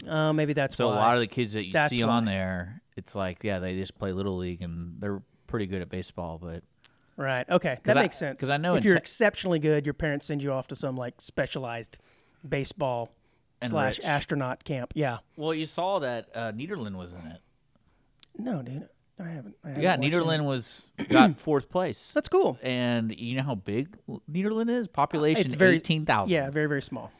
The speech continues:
Speaker 2: So, uh, but yeah, fr-, that's from what I understand why the United States doesn't have, like, a killer team
Speaker 1: Mm.
Speaker 2: because it's
Speaker 1: Okay. So
Speaker 2: er,
Speaker 1: they're not
Speaker 2: all
Speaker 1: el-, they're not eligible.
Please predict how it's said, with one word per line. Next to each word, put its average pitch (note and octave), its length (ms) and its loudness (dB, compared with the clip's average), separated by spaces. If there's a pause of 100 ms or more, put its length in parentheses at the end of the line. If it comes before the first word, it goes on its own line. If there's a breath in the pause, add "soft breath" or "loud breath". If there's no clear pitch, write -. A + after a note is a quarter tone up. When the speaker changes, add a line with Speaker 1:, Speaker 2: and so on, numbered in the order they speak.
(160)
Speaker 2:
So, A2 560 2
uh, F2+ 500 -2
but A#2+ 140 -6
yeah, B2+ 200 2
fr-, C#3+ 160 0
that's C#3+ 140 2
from G#3 160 -4
what F3+ 100 4
I D#3 60 4
understand B2+ 340 -2
why A2 160 4
the A2 60 0
United G#2+ 240 0
States G#2 300 -4
doesn't G2+ 200 -6
have, G2 220 -4
like, F2+ 120 -6
a E2 80 -8 (120)
killer G#2+ 320 -2
team G#2+ 440 -2
Speaker 1:
Mm. E3 280 2 (160)
Speaker 2:
because G2+ 400 -4
it's - 220 -10
Speaker 1:
Okay. G#3 260 2 (160)
So A3+ 60 -12
Speaker 2:
er, - 80 -8
Speaker 1:
they're G3 80 0
not F#3 120 6
Speaker 2:
all C3+ 60 10
Speaker 1:
el-, G3 120 4 (180 loud breath)
they're F3 80 -2
not D3 160 0
eligible. C3 520 -2